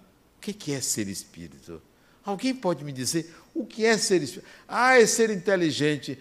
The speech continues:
O cachorro também é inteligente. O cachorro é o gato, inteligente. O rato também.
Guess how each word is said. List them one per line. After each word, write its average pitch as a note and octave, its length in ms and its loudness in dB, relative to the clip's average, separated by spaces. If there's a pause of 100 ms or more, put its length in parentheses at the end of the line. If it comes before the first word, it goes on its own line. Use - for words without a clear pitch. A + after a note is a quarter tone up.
(160)
O E4+ 80 -6
cachorro A3+ 420 0
também A3 280 -2
é - 20 -6
inteligente. B3+ 760 -6 (440)
O - 40 -20
cachorro C#4 340 -2
é - 20 0
o C4+ 80 -2
gato, C#4+ 420 2 (220)
inteligente. D#4 600 -8 (360)
O C#4+ 160 0
rato A#3 560 2
também. E3+ 520 -4